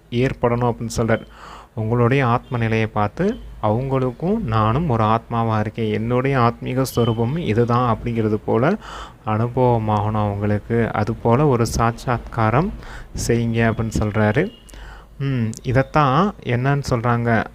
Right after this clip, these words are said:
அவ்வியக்த ரூபம், ஆன்மீக நிலையை காட்டக்கூடிய, காட்டக்கூடியவர்கள் என்று சொல்லப்படுகிறது அப்படின்னு சொல்லியிருக்காங்க. நீங்களும் ஆத்மாவா இருந்து மற்றவர்களையும் ஆத்மாவா,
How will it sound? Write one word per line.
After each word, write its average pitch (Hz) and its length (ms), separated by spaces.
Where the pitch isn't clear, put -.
அவ்வியக்த 135 640
ரூபம், 120 580
ஆன்மீக 127 600
நிலையை 120 540
காட்டக்கூடிய, 123 960
காட்டக்கூடியவர்கள் 117 1080
என்று 120 380
சொல்லப்படுகிறது 107 840
அப்படின்னு 123 200
சொல்லியிருக்காங்க. 98 520
நீங்களும் 123 500
ஆத்மாவா 123 500
இருந்து 123 320
மற்றவர்களையும் 127 1080
ஆத்மாவா, 127 920